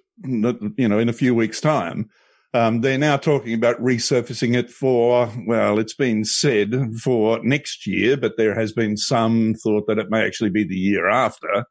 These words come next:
Christ knows, I mean, excuse me, it just takes them so long to make, you know, any kind of decision. Um, but it, it's long overdue. Um, th-, it hasn't been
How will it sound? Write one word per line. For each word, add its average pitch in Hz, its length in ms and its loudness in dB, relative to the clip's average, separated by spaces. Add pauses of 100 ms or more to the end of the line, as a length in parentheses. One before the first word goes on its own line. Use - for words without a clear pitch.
(520)
Christ 113 240 -4
knows, 95 200 -2
I 117 160 -4
mean, 107 140 0
excuse - 320 -6
me, 107 200 0 (180)
it 107 440 -10 (120)
just - 160 -6
takes 120 220 -2
them 113 100 -2
so 123 160 0
long 120 220 -2
to 120 100 -2
make, 120 200 0 (340)
you 131 120 0
know, 117 160 0 (420)
any 127 220 0
kind 113 320 0
of 104 140 -4
decision. 139 760 -2
Um, 117 380 0 (840)
but 190 240 0 (560)
it, 190 220 -2
it's 160 260 -6
long 190 320 2
overdue. 127 680 0 (220)
Um, 117 540 2
th-, 127 100 -2 (300)
it 127 120 0
hasn't 147 360 0
been 127 520 0